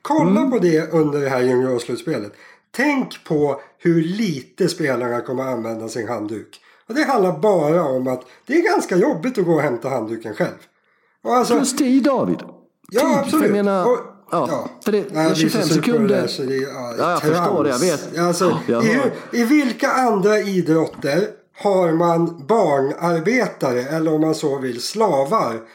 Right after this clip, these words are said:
Speaker 1: Det, bollkallar finns inom fotbollen, absolut. Men att man har barn som springer och hämtar handduken och passar upp på dem mellan, mellan gamen och allt. Alltså, är det där modernt, Sladjan?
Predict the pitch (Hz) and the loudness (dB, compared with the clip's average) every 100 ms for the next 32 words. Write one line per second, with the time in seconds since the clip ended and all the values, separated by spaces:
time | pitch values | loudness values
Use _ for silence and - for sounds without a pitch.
0 | - _ - 214 175 170 196 190 277 202 | -20 _ -2 -2 -2 -8 -6 0 0 0
1 | - 254 240 185 196 202 170 160 143 139 | -2 -2 2 0 2 0 2 0 -2 -2
2 | 156 - 165 127 170 175 - 175 120 - | -4 -2 -2 -2 -2 -4 0 0 0 -4
3 | 143 196 - - - _ _ - 214 254 | -2 -2 -2 -14 -20 _ _ -6 -2 0
4 | 262 208 202 220 285 262 233 208 - _ | 0 0 0 0 2 2 2 -2 -6 _
5 | - 226 - 160 139 147 160 214 127 165 | -2 -2 0 0 0 -2 0 0 -2 -4
6 | 151 220 139 131 226 - - 110 101 - | -2 0 0 -2 -2 -4 -6 -6 -10 -18
7 | _ - 190 - - - 208 208 214 202 | _ -6 -4 -4 -10 -4 -4 -2 2 2
8 | 254 - - - 180 170 151 143 165 151 | 2 -2 -18 -4 0 2 2 2 0 0
9 | 156 151 170 165 170 160 156 170 185 180 | -2 -2 -2 -2 0 0 0 0 2 2
10 | 156 147 143 139 - - - _ _ _ | 0 0 -4 -6 -16 -20 -20 _ _ _
11 | 220 254 233 170 - _ - 165 285 339 | -2 2 2 -2 -16 _ -4 -2 2 2
12 | 180 135 151 190 294 175 - 123 107 | 2 2 2 2 0 -2 -4 -8 -8